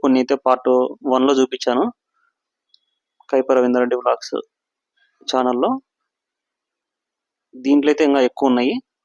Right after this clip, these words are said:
జాఫరాబాదీ గేదెలు అమ్ముడైన సమాచారము. చూసుకొచ్చి ఇక్కడ హెవీ సైజ్ ఉన్నాయి రెండు గేదెలు, రెండు జాఫరాబాదీ గేదెలు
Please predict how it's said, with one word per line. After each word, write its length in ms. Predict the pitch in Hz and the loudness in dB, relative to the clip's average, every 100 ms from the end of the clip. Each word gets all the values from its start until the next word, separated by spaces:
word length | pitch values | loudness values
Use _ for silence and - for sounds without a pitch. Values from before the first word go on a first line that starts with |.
| _ _ _ _ _ _ _ _ _ - | _ _ _ _ _ _ _ _ _ -6
జాఫరాబాదీ 440 | 135 123 127 127 | -2 0 2 2
గేదెలు 320 | 123 123 120 123 | 2 0 2 2
అమ్ముడైన 360 | 123 123 127 | 2 -2 -4
సమాచారము. 600 | 123 123 123 127 131 247 - _ _ - | -4 -2 -2 0 0 0 -2 _ _ -2
చూసుకొచ్చి 300 | 147 151 156 | 2 2 0
ఇక్కడ 320 | 165 151 151 - _ _ - | 2 2 0 -4 _ _ -4
హెవీ 340 | 143 135 175 | -2 2 0
సైజ్ 240 | 185 175 | 2 2
ఉన్నాయి 300 | 156 143 175 143 | 4 4 2 0
రెండు 260 | 135 131 147 139 | 2 4 2 4
గేదెలు, 360 | 143 127 139 247 _ _ | 2 2 0 -4 _ _
రెండు 200 | 135 139 | 0 2
జాఫరాబాదీ 680 | 143 127 127 135 135 135 127 | 2 2 2 2 2 4 4
గేదెలు 280 | 127 127 220 | 2 0 -2